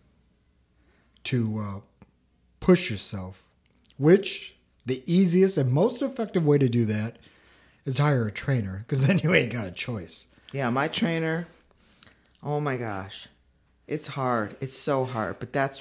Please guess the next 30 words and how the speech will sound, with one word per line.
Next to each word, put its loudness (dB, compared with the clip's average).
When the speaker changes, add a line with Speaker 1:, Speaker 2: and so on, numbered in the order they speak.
Speaker 2:
where 2
that, 0
that's -2
why 0
I 0
say, -2
that's -4
where -6
that -6
magic -4
happens, -6
is -4
in 0
those -2
last -2
few -2
reps -2
where -4
you're -2
done. -2
And -2
he's -6
still 4
making 0
you -2
go -4
and -6
spotting 2
you -2
out. -4